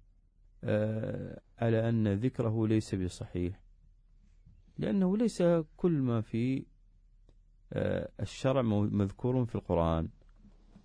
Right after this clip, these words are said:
ولكن كل ما في الشرع ذكر إما صراحة أو ذكر ضمنا. فأما ذكره فأما ما ذكر صراحة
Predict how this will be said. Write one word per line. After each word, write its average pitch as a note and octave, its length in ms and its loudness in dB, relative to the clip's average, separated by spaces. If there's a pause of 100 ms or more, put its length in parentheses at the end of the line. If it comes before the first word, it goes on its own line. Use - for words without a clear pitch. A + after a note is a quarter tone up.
(160)
ولكن A#2+ 640 0 (640)
كل C#3+ 420 6
ما F2+ 440 2
في - 100 -8
الشرع - 640 -2 (760)
ذكر D#3+ 760 0 (440)
إما C3 760 2
صراحة D#2 680 -2
أو B3+ 380 -2
ذكر C#3+ 560 -4
ضمنا. F3 540 0 (1500)
فأما D#3+ 880 2
ذكره A#2 880 0 (460)
فأما D3 300 4
ما G2 220 4
ذكر G2 460 0
صراحة F#2 720 0